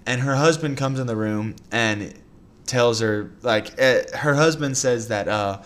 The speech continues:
at this point, he's feeling uneasy as well, like, something's not right. And so she goes and looks for them, and they're just sta-, they're both at the end of her hallway just staring back at her with her, their, like, their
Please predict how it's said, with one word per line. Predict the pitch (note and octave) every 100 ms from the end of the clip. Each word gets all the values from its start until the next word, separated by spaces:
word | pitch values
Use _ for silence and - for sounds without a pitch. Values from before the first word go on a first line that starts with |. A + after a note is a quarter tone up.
| - - -
at | A#2
this | B2 A2+
point, | A#2 G#2 -
he's | C3+ C3 -
feeling | C#3 C3+ B2+
uneasy | A#2+ C3+ B2+ B2
as | A2 G2+
well, | G#2 G#2+
like, | F#2+ -
something's | A2 G2+ F#2+ F2+ G#2+
not | G#2+ D2+
right. | F#2+ G#2+ A2+ - - - - - - -
And | A#2+ A#2+
so | C3 A#2+ A2+ -
she | - C3+
goes | D#3+ F3
and | C3+
looks | D3 D#3
for | C3+
them, | A2+ A2 G#2+
and | B2 B2+
they're | C#3+
just | C#3 -
sta-, | - C#3 C3+ -
they're | C#3 C#3
both | C3+ E3 E3 - C3
at | C3+
the | C3
end | C3+
of | C#3 B2 -
her | A#2 C3+
hallway | A#2+ B2 A#2+ A2
just | A2 G#2+
staring | - C3 A#2+ A2+
back | A2 G#2+ G#2+
at | F#2+
her | F#2+ F2+ F2 F#2+
with | G2+
her, | A2
their, | - G#2 G2
like, | F#2 -
their | G2